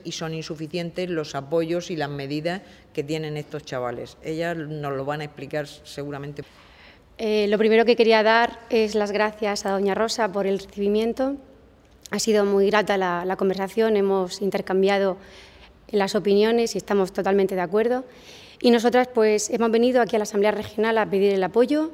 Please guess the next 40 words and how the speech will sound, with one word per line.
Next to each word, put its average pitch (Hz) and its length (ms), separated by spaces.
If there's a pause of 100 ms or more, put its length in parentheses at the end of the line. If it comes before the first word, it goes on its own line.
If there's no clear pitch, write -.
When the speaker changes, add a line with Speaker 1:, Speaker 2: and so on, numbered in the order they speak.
(440)
Speaker 2:
de 208 100
doña 196 240
Rosa 247 340
y 262 40
de 220 80
los 202 80
cuatro 202 240
grupos 208 240
parlamentarios. 208 760 (480)
Queremos 240 360
que 233 160
todos 226 520
nos 208 160
apoyen, 254 560
queremos 208 440
que - 160
esto 202 180
es 196 140
bueno 208 180
para 185 120
la 185 80
sociedad, 208 540 (280)
para 185 160
Murcia, 226 520 (560)
y 214 120
estamos 226 400
muy 226 200
agradecidos 226 640
porque 220 240
sabemos 208 440
que 202 260
hoy 285 280 (200)
vamos 208 260
a 220 40
salir 202 340
de 196 80
aquí, 190 240
de 214 60
la 196 80
Asamblea, 202 540